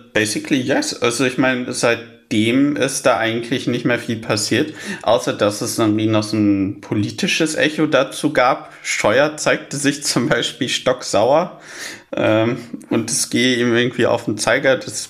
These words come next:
Projekte, die er irgendwie richtig korrekt implementiert hat, irgendwie dann an irgendwelchen Zuständigkeiten oder sowas scheitern. Und da muss man ihm zugute halten, äh, dass es sogar durchaus sein kann, dass sein Kraftfahrtbundesamt da, dass das Kraftfahrtbundesamt irgendwie die Schnittstellen und so weiter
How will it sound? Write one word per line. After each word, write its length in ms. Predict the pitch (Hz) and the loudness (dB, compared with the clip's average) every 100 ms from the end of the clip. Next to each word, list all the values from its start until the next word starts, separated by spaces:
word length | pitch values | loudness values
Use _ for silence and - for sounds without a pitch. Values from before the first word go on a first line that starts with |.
| - | -8
Projekte, 460 | - 117 123 - - | 0 0 0 -6 -12
die 260 | - 123 | -4 0
er 420 | 78 110 131 123 | 4 4 4 2
irgendwie 360 | 117 120 - 113 | 0 -4 -4 -2
richtig 560 | 117 - - - - - | -2 -2 -4 -6 -10 -4
korrekt 360 | 104 110 - | 0 -2 -2
implementiert 680 | 113 110 117 117 107 131 127 | -4 -2 0 0 0 0 0
hat, 160 | 123 - | 0 0
irgendwie 300 | 113 117 107 | -2 0 0
dann 320 | 104 107 104 - - - - | 0 0 -2 -8 -10 -14 -4
an 240 | 107 107 | 0 2
irgendwelchen 500 | 104 113 113 113 110 | 2 0 0 0 0
Zuständigkeiten 920 | 104 139 - 123 123 120 - 120 113 127 | -2 -2 0 0 0 -2 -2 -2 0 -2
oder 200 | 110 117 | 0 -2
sowas 440 | 123 104 107 - | -2 -4 -4 -4
scheitern. 560 | - 107 127 170 165 160 - - - - | 0 0 0 0 -2 -4 -12 -16 -16 -2
Und 540 | 117 123 117 - - - | 2 2 0 -10 -8 0
da 80 | |
muss 220 | 117 117 - | 2 2 0
man 160 | 131 | 0
ihm 120 | 123 | 0
zugute 540 | 151 120 120 110 131 110 | 0 0 0 0 0 0
halten, 640 | 92 101 101 127 151 - - - - - | 0 0 2 0 -2 -8 -16 -16 -12 -2
äh, 260 | - 110 | 0 2
dass 260 | 107 120 - | 0 -2 -2
es 120 | 135 | -2
sogar 240 | 139 131 120 | 0 0 0
durchaus 400 | 151 151 123 - | 0 0 0 2
sein 220 | 143 147 | 2 0
kann, 360 | 131 107 120 | -2 -2 0
dass 240 | 113 107 - | 0 -2 0
sein 180 | 110 107 | 0 -2
Kraftfahrtbundesamt 1120 | - - - 104 - 160 117 - 104 110 113 | -4 -4 -2 -2 0 2 2 0 0 0 2
da, 240 | 104 101 | 2 2
dass 200 | 101 107 | -2 -4
das 140 | 110 - | -6 -4
Kraftfahrtbundesamt 840 | - - 104 165 127 - 113 107 | -4 -4 0 2 2 0 -2 -2
irgendwie 200 | 117 107 | -2 -2
die 140 | 110 | -2
Schnittstellen 640 | 107 175 - - 101 104 104 | 0 -2 -2 -2 0 0 0
und 120 | 104 | -2
so 160 | - | -2
weiter 380 | 107 104 127 127 | 0 0 -2 -4